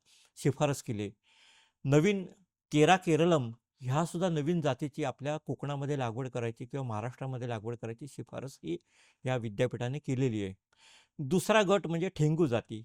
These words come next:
म्हणजे उंचीने ते बुटक्या वाढतात. थोडंसं दुर्गुण म्हटलं तर त्यांचं आयुष्यमान कमी असतं, रोग किंवा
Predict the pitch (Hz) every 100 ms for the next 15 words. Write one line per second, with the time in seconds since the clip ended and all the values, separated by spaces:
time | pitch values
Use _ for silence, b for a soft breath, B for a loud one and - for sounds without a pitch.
0 | _ - 139 147 139 131 160 147 151 143
1 | 127 120 _ 147 135 117 - 123 - -
2 | 175 175 180 165 156 175 160 151 165 160
3 | 165 156 139 139 139 - 156 151 143 135
4 | 139 127 - 123 120 123 _ 139 151 151
5 | 156